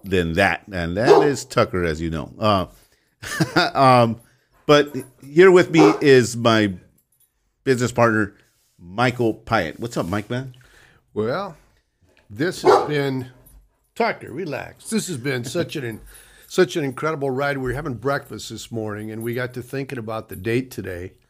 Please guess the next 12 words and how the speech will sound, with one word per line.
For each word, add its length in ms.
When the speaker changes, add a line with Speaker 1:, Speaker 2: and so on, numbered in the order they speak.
Speaker 2:
And 240
today 300
is 320
April 400
second. 580
Speaker 1:
Yeah. 160
Speaker 2:
And 180
April 440
second, 680
two 180
years 400
ago, 540